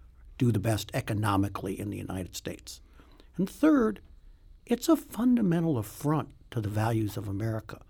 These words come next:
We are one nation. We're one nation in creed. We're one nation in opportunity. We do best when we live together, when we know together, when we hear, have s-, uh, joint problem solving.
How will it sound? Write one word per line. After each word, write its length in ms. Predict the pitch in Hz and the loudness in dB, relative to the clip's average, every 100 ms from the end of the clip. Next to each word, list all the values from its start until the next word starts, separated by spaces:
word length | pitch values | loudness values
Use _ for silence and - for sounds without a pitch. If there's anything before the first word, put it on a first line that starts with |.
| - - - - - - | -20 -20 -20 -20 -20 -6
We 280 | 120 196 247 | 4 6 8
are 120 | 160 | 6
one 400 | 120 110 120 131 | 4 4 6 6
nation. 380 | 110 95 92 - - - - - - - | 6 4 0 -8 -14 -20 -20 -20 -20 -8
We're 120 | 127 | -2
one 320 | 117 123 151 139 | 2 6 8 8
nation 420 | 131 - 123 107 | 6 2 -2 -4
in 120 | 95 | -4
creed. 680 | - - 151 139 123 117 120 - - - | -6 0 2 2 0 -4 -10 -18 -20 -8
We're 120 | 113 | -2
one 320 | 104 110 127 120 | 2 4 6 6
nation 420 | 117 117 120 104 | 4 2 -2 -4
in 160 | 117 | -6
opportunity. 1080 | 104 85 90 95 92 - 139 131 123 123 120 - - - - - - | -6 -6 -6 -10 -10 -2 0 0 -2 -4 -6 -12 -20 -20 -20 -10 -2
We 120 | 127 | 2
do 200 | 123 214 | 6 4
best 460 | 165 143 143 - | 6 4 4 -2
when 140 | - 101 | -4 -2
we 100 | 104 | -2
live 320 | 104 120 139 | 4 6 6
together, 540 | 151 147 143 139 139 139 - | 2 2 2 2 0 -2 -6
when 180 | 120 113 | -4 -2
we 120 | 104 | -2
know 280 | 104 120 143 | 0 2 2
together, 540 | 135 123 113 113 104 - - - | 0 -2 -2 -2 -4 -10 -20 -8
when 160 | - 123 | 0 2
we 100 | 123 | 2
hear, 320 | 113 123 120 - - | 0 0 -2 -6 -6
have 320 | 131 127 120 - | -2 -2 -4 -12
s-, 300 | - - - - | -12 -12 -8 -4
uh, 220 | 117 107 - - - - - | -2 -2 -8 -16 -18 -14 4
joint 360 | 143 156 165 | 8 8 6
problem 480 | - 139 135 143 139 | 0 2 2 4 2
solving. 560 | 135 131 131 139 147 | 2 0 0 0 -2